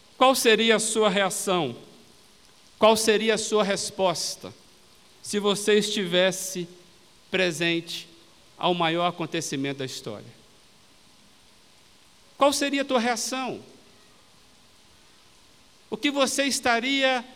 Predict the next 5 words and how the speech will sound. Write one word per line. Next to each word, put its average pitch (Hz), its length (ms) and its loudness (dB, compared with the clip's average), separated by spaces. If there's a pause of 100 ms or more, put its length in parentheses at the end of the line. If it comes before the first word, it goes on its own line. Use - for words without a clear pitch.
(580)
pensando 247 560 0
e 226 40 0
fazendo 202 760 0
se - 140 -2
você 247 560 0